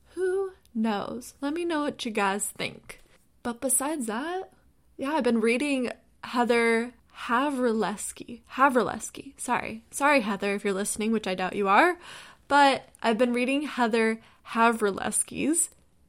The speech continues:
book, What If This Were Enough? And wow, on so many levels. She just tells it like it is.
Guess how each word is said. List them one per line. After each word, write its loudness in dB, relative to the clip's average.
book, 4
What 2
If 0
This -2
Were -4
Enough? -8
And -4
wow, -2
on 0
so 0
many -4
levels. -6
She 0
just 0
tells 0
it 2
like -2
it -2
is. -2